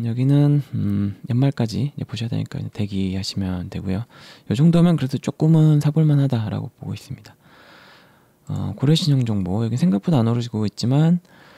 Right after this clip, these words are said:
어, 시-, 연체율 같은 것도 늘고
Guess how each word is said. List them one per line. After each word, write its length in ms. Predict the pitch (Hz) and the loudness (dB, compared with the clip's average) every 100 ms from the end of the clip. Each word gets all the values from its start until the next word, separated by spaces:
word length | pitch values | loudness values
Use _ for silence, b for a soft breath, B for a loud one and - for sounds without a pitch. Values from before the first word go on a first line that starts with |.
| B _ | B _
어, 840 | 104 104 101 101 98 98 95 98 104 | -2 0 0 0 -2 -2 -4 -6 -10
시-, 120 | - - | -10 -6
연체율 500 | 104 - 135 123 113 | -4 -2 0 0 -2
같은 260 | 95 - | -8 -8
것도 200 | 92 - | -8 -4
늘고 460 | 98 98 107 143 | -4 -4 -2 -2